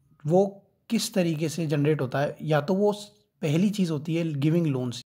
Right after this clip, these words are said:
तो जो मेजर पोर्शन है बैंक का, बैंक्स फंड का, वो जनरेट होता है लोन्स देकर या एडवांसेस।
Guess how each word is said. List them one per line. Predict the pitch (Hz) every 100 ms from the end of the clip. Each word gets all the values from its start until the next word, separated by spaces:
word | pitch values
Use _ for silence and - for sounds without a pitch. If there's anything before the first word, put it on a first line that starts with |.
| _ _ _ -
तो | 180
जो | 220
मेजर | 180 156 151 214
पोर्शन | 208 156 139 143
है | 131 123
बैंक | 131 123 113
का, | 131 185 - _ _ _ _ _ 143
बैंक्स | 139 160 180
फंड | - 160 143
का, | 147 156 185 - - -
वो | 175
जनरेट | 151 143 143 196 196
होता | 156 151
है | 175
लोन्स | 139 143 175 - -
देकर | 127 135 131 160 190 - -
या | 165
एडवांसेस। | 151 135 135 139 139 117